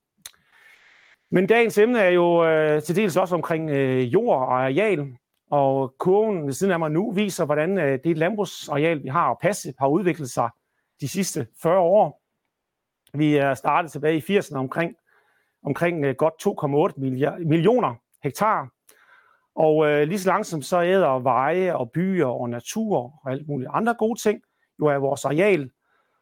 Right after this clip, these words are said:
Og, øh, der hvor vi står i dag, det er, at vi har omkring godt to komma seks million hektar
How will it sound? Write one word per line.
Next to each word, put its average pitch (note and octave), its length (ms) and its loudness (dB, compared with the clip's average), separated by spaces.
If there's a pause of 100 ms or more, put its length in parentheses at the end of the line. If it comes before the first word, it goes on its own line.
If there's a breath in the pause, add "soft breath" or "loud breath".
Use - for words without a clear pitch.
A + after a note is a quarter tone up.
(280)
Og, D#3+ 340 4
øh, D#3 120 0
der G#3+ 120 2
hvor D#3+ 100 -2
vi D3 60 -6
står F3+ 300 2
i C#3 40 -2
dag, F3 240 2
det D#3 100 2
er, E3 80 4
at D#3+ 60 -4
vi D3+ 60 -6
har D#3 140 0
omkring E3+ 460 -2
godt E3 180 0 (160)
to G3+ 260 -4
komma C3+ 360 -2
seks - 380 -4 (280)
million C#3 420 0
hektar C3 480 -4